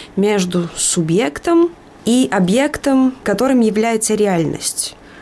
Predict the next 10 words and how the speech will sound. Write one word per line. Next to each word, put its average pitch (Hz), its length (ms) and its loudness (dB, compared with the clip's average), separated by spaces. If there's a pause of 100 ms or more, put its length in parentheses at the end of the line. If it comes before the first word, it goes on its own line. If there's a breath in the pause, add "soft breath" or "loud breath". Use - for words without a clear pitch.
(180 loud breath)
Вот 165 180 -2
субъект, 277 520 -2
а 196 80 -4
вот 190 220 -4
реальность. 180 680 -4 (640 loud breath)
И 196 320 2
почти 196 420 -2 (160)
все 269 400 0
философы 269 840 0
пытаются 240 1000 -2